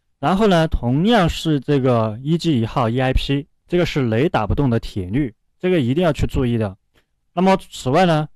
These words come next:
你同一个 WiFi 下面不要超过五个账号，一机一号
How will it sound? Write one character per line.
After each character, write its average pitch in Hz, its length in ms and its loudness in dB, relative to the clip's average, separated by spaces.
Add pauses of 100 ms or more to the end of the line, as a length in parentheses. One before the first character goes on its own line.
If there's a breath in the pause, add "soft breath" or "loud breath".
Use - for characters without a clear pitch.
(120)
你 120 180 0
同 131 320 0
一 196 120 4
个 135 120 2
WiFi 139 360 0
下 127 160 -2
面 120 260 -4
不 120 240 -4
要 170 180 2
超 156 320 -2
过 151 200 0
五 92 180 -8
个 156 160 0
账 143 180 0
号， 104 260 -4 (420)
一 214 180 4
机 214 240 2
一 135 80 4
号 135 320 0